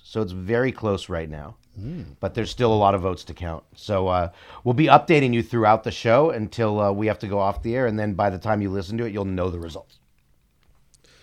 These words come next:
Speaker 2: That would be very timely. Um, cool.
Speaker 1: Very timely.
Speaker 2: Yeah. Well, uh, on to you, Aaron, with your next maga Monday topic.
Speaker 1: Okay. Yeah. My maga Monday,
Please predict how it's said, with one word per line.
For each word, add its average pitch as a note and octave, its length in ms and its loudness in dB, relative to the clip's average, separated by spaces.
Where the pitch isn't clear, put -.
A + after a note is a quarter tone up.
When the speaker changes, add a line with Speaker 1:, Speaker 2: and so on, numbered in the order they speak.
Speaker 2:
That G2+ 160 -6
would G2+ 120 -14
be G#2+ 280 -8
very G2 320 -8
timely. A#2 460 -4
Um, A2 280 -4
cool. - 160 -4
Speaker 1:
Very F#2 100 2
timely. E2+ 340 -4
Speaker 2:
Yeah. G3+ 220 -4
Well, A2+ 440 -6
uh, - 40 -16
on B2+ 180 -6
to - 120 -10
you, E3+ 240 -6
Aaron, F#2 340 -10
with F2+ 160 -12
your F2 120 -14
next - 440 -18
maga E2 260 -12
Monday D#2 220 -16
topic. - 400 -18
Speaker 1:
Okay. - 240 0
Yeah. D3+ 180 2
My E3+ 280 2
maga G#3 340 0
Monday, A#2+ 600 -2